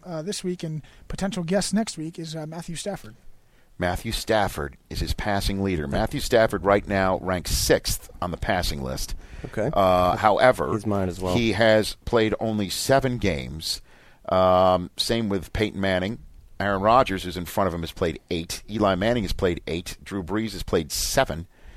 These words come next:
Speaker 2: And Brady, who's played eight. Those are the only guys in front of him. He's got a shot right there. He's got a shot right there, obviously. And, uh, rushing, Ray Rice, that's just,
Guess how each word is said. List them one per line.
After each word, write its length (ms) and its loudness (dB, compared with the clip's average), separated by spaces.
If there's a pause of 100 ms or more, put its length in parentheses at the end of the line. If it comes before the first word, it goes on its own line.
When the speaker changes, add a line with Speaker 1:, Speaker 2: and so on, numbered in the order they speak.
(280)
Speaker 2:
And 200 -4
Brady, 340 2
who's 160 -2
played 260 2
eight. 240 -2
Those 160 -4
are 40 -6
the 80 -4
only 160 -4
guys 200 0
in 60 -6
front 240 0
of 60 -6
him. 100 -10
He's 160 -4
got 140 6
a 40 2
shot 300 2
right 200 -2
there. 220 -2 (760)
He's 80 -2
got 160 6
a 20 2
shot 280 2
right 200 0
there, 300 0 (180)
obviously. 680 0
And, 280 -2
uh, 160 2
rushing, 480 2
Ray 200 4
Rice, 460 4
that's 280 2
just, 300 -4